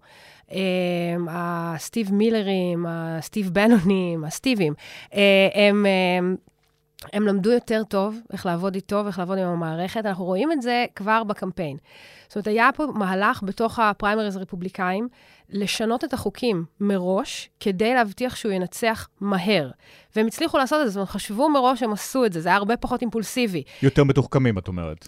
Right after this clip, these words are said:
Speaker 1: כן, יש להם תוכניות, אה, אחת מהם שנקראת, אה, אג'נדה ארבעים ושבע, שהם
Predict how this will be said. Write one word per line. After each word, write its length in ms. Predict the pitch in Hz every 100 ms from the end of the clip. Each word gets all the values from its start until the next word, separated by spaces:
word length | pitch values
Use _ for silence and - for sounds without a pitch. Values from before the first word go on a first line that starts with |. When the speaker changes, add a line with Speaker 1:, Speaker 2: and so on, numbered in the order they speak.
| -
Speaker 1:
כן, 240 | - 208 180
יש 180 | 208 269
להם 100 | 233
תוכניות, 680 | 226 208 220 226 233 233 233
אה, 100 | 202
אחת 220 | 190 208
מהם 100 | 208
שנקראת, 800 | 214 202 - 208 214 208 196 -
אה, 320 | 196 185 185 175 - - - -
אג'נדה 600 | 185 170 226 233 220 208
ארבעים 260 | 202 202 202
ושבע, 520 | - 226 214 175 151
שהם 160 | 185